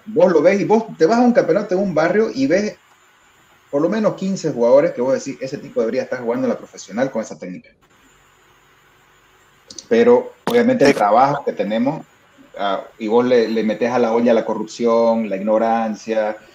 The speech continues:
los, los dirigentes que no se capacitan y, y creen que siguen manejando el barrio, o sea, el club de barrio, cuando se olvidan de que tiene que haber el equilibrio entre la institución, identidad y el amor, ¿no? Como lo que vos decías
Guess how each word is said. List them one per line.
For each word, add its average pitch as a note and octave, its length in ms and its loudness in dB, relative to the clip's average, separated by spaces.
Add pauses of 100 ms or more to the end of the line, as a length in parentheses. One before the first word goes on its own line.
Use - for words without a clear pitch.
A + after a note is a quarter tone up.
(340)
los, A2+ 360 0
los A#2+ 160 4
dirigentes B2+ 400 2
que A#2+ 100 0
no B2+ 80 2
se C3+ 140 -2
capacitan B2+ 720 0
y, A2+ 40 2
y G#2+ 140 -6
creen B2 300 0
que A#2+ 100 -2
siguen B2+ 420 0
manejando A2+ 500 0
el A#2 100 2
barrio, A#2 540 2
o - 80 -4
sea, G#2+ 120 -2
el G2+ 80 -6
club B2+ 180 -4
de A#2 80 4
barrio, B2+ 520 0 (140)
cuando F#2+ 180 -12
se F2+ 280 -14
olvidan A2 360 -2
de G2 120 -8
que F#2+ 260 -6 (100)
tiene A2+ 240 2
que G#2+ 100 2
haber A2 160 4
el B2 100 2
equilibrio A2+ 480 2
entre G#2+ 240 -2
la G#2 80 0
institución, B2 600 -4
identidad G#2+ 640 0
y G#2+ 80 0
el F#2+ 100 -2
amor, A2 400 2 (200)
¿no? C3 220 -6
Como G2+ 200 -6
lo G#2 180 0
que G2+ 80 -6
vos A2+ 160 0
decías A#2 340 0